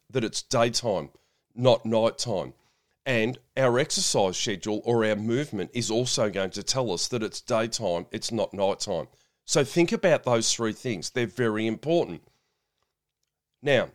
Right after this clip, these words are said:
when you get up, full hydration. Get those electrolytes in, get your caffeine and head outside. And this suppresses all of our sleep hormones because the light that you get outside is sending messages to our hypothalamus,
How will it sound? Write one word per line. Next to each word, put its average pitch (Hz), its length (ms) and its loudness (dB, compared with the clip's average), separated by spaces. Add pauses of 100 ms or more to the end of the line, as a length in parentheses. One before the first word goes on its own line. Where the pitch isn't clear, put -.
when 165 220 2
you 233 100 2
get 156 240 2
up, 117 320 2 (600)
full 196 260 6
hydration. 135 880 4 (280)
Get 156 180 0
those 196 220 4
electrolytes 147 720 2
in, 165 220 0 (420)
get 147 180 0
your 185 120 0
caffeine 135 680 2
and 127 140 2
head 120 180 0
outside. 98 600 2 (580)
And 139 120 0
this 208 120 4
suppresses 139 800 0 (260)
all 156 220 4
of 123 80 0
our 117 160 4
sleep 110 500 2
hormones 90 540 -4 (300)
because - 360 0
the 143 120 0
light 139 500 2 (400)
that 156 160 -6
you 147 140 -2
get 135 420 0
outside 123 760 4
is 151 140 0
sending 156 380 0
messages 156 520 0
to 131 180 0
our 120 60 2
hypothalamus, 117 840 0